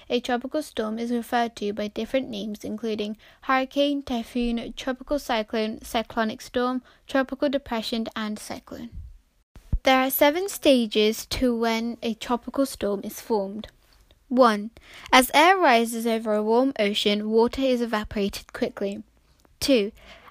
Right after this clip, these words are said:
as it rises, it cools and condenses to form clouds. Three, the cloud condenses and releases latent heat. Four, more water is drawn up from the ocean. Five,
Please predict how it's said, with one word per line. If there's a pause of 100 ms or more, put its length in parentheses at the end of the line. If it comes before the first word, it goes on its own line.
as
it
rises,
it
cools
and
condenses
to
form
clouds. (520)
Three, (400)
the
cloud (140)
condenses
and
releases
latent
heat. (500)
Four, (340)
more
water
is
drawn
up
from
the
ocean. (400)
Five,